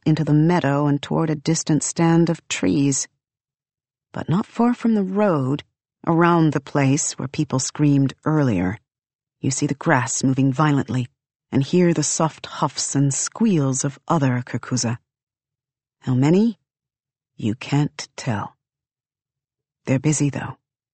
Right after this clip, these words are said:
Eating. This one used to be a pet. Maybe it remembers its human master fondly. Maybe it hesitated when the others attacked and failed to earn more than a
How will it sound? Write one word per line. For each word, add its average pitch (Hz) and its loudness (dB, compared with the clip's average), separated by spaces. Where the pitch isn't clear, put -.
Eating. 139 -2
This 160 0
one 202 4
used 151 0
to - -6
be 175 0
a 202 0
pet. - -2
Maybe 160 0
it - 0
remembers 165 2
its 160 -6
human 175 2
master 185 0
fondly. 190 0
Maybe 160 2
it 214 -4
hesitated 185 0
when 175 2
the 175 4
others 165 0
attacked - -4
and 143 0
failed 156 2
to - -10
earn 160 6
more 160 2
than 160 2
a 147 -2